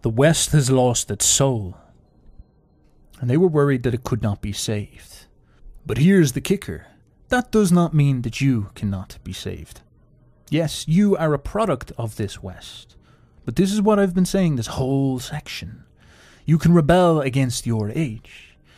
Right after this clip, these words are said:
You can go to war against your culture. And you can reconnect with that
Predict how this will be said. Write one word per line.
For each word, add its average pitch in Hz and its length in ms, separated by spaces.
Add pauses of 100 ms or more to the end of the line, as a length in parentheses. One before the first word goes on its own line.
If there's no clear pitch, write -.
(140)
You 143 100
can 151 140
go 170 240
to 208 120
war 175 380
against 127 380
your 127 140
culture. 127 580 (240)
And 127 120
you 190 180
can 180 260 (120)
reconnect 160 800 (160)
with - 120
that 113 180